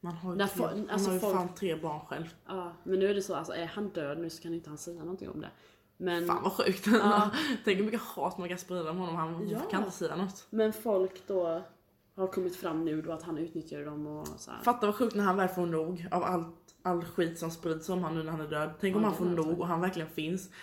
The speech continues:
Speaker 1: Tänk om han får nog någon jävla dag och verkligen
Speaker 2: Och bara
Speaker 1: bara
Speaker 2: kommer ut.
Speaker 1: ger ett ut-, alltså ett uttal.
Speaker 2: Men
Speaker 1: Att
Speaker 2: tänk
Speaker 1: han finns. Fucking den här chockande.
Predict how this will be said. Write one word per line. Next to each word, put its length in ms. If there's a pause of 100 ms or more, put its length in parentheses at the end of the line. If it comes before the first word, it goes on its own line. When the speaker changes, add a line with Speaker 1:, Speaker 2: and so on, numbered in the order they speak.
(140)
Speaker 1:
Tänk 160
om 80
han 80
får 140
nog 360
någon 140
jävla 220
dag 400 (180)
och 160
verkligen 280
Speaker 2:
Och 60
bara 120
Speaker 1:
bara 80
Speaker 2:
kommer 140
ut. 60
Speaker 1:
ger 220
ett 140
ut-, 380
alltså 220
ett 120
uttal. 360 (160)
Speaker 2:
Men 160
Speaker 1:
Att 60
Speaker 2:
tänk 180
Speaker 1:
han 200
finns. 400 (340)
Fucking 400
den 80
här 120
chockande. 540